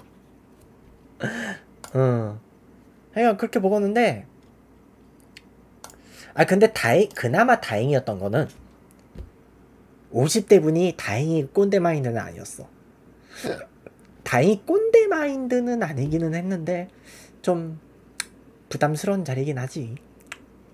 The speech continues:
어, 진짜 눈치 보면서 그냥 진짜 조금씩 조금씩 덜어가면서. <laughs> 근데 조금씩 조금씩 덜어가면서 계속 먹을 만큼 먹더라고, 나는. <laughs> 그러니까 사실 그거예요.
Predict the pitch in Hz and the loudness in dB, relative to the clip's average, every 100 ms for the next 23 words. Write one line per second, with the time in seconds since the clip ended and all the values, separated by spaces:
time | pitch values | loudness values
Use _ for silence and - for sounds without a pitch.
0 | - 123 123 107 - - - - - 165 | -10 -4 -2 -4 -10 -20 -20 -12 -2 4
1 | 185 - 196 226 - 277 247 202 196 208 | 4 4 -2 0 2 4 4 2 2 -2
2 | 110 120 - - - - _ - 185 170 | -4 -10 -18 -20 -20 -20 _ 2 4 4
3 | - - 196 202 196 302 349 254 277 294 | -2 -4 0 2 2 4 2 2 0 -2
4 | 277 220 - 151 - - - - - - | -2 -4 -2 -4 -6 -10 -12 -14 -20 -20
5 | - - - - - - - - - 151 | -20 -20 -20 -20 -20 -20 -18 -18 -2 4
6 | 170 160 - 240 247 - 226 208 214 196 | 6 6 4 4 4 2 0 2 2 0
7 | - 113 123 135 131 123 120 120 113 - | 0 0 2 0 -2 0 0 0 -4 -10
8 | - 123 135 143 117 120 98 101 135 120 | -2 2 4 2 -2 -4 -6 -2 2 2
9 | 101 98 107 - - - - - - - | 0 -2 -2 -2 -6 -20 -4 -2 -2 -4
10 | 285 240 - - 220 208 247 247 - 147 | -6 -6 -6 0 2 4 2 0 4 6
11 | 143 151 107 | 8 6 4